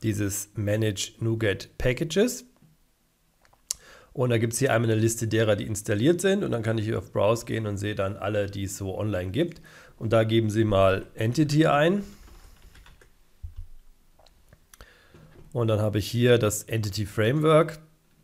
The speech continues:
Das möchte ich gerne haben. Nehmen wir die letzte Version. Alles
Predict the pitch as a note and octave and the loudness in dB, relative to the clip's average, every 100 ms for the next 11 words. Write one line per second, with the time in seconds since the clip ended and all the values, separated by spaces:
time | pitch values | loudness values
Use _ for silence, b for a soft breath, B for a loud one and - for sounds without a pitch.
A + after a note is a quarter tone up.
0 | - A2 A2 G#2 G2+ A#2 - G2 F2+ G2 | -2 -2 0 -4 -4 -8 -2 -2 0 4
1 | D#3 F#3 E3 B2+ G#2 F#2+ F#2 G2 G2 - | 4 4 -2 -4 -4 -4 -4 -6 -6 -6
2 | F#2+ F#2+ G#2 C#3 E3 E3 D#3+ B B B | -6 -4 0 2 4 2 -6 B B B
3 | B _ _ _ _ G#2+ G2+ G2 G2 - | B _ _ _ _ -2 0 -2 -6 -10